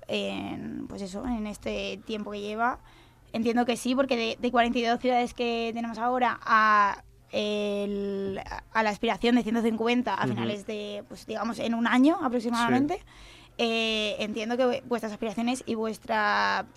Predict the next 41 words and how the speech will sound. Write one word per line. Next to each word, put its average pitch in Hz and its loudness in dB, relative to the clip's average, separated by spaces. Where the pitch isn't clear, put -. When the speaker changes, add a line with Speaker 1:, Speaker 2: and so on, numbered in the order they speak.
Speaker 1:
vuestra 226 -6
trayectoria 226 2
es 233 2
muy 247 8
buena. 220 2
Speaker 2:
Sí, 143 4
al 131 2
final 135 0
tenemos 160 4
una 147 4
cosa 131 0
muy, 127 2
muy 127 2
chula, 139 2
que 123 0
es 120 -6
que, 123 2
eh, 113 2
en 123 0
el 123 0
centro 135 2
del 147 4
desarrollo 139 2
de 120 -2
nuestra 123 0
aplicación 117 -2
está 127 0
el 123 2
usuario. 113 -2
O - -12
sea, 123 0
no 127 2
hacemos 135 0
nada 127 0
que, 117 0
que 120 0
nuestros 117 -2
usuarios 120 0
no 117 0
nos 107 -6
piden. 110 -6